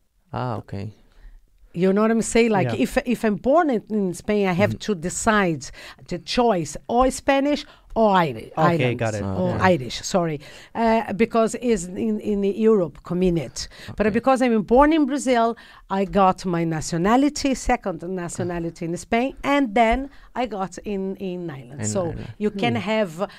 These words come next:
Speaker 2: and then you, I, I think you can have
Speaker 3: You can
Speaker 2: more.
Speaker 3: keep, oh.
Speaker 1: Ah,
Speaker 2: You, you,
Speaker 1: nice.
Speaker 2: you, you, you cannot born in, in, in the same country, in the community,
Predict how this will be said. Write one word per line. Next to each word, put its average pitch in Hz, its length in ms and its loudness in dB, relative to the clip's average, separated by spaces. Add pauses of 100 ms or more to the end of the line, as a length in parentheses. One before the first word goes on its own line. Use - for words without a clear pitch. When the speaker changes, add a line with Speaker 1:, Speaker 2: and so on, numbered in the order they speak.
Speaker 2:
and 247 120 -2
then 370 140 2
you, 403 160 0
I, 247 180 -2
I 220 80 -6
think 339 300 -6
you 320 60 -6
can 269 200 -6
have 240 220 -4
Speaker 3:
You 240 60 -2
can 247 80 2
Speaker 2:
more. 226 260 0 (260)
Speaker 3:
keep, 262 160 -8
oh. - 60 -8 (100)
Speaker 1:
Ah, 175 240 0
Speaker 2:
You, 269 80 2
you, - 80 2
Speaker 1:
nice. 214 160 -4
Speaker 2:
you, 262 260 -4
you, 247 240 -6
you 247 60 -2
cannot 277 380 -2 (200)
born 277 300 2
in, 220 120 0
in, 214 200 -2
in 214 220 -4
the 208 80 0
same 262 340 -2
country, 233 460 -4
in 220 80 -2
the 208 120 0
community, 214 680 0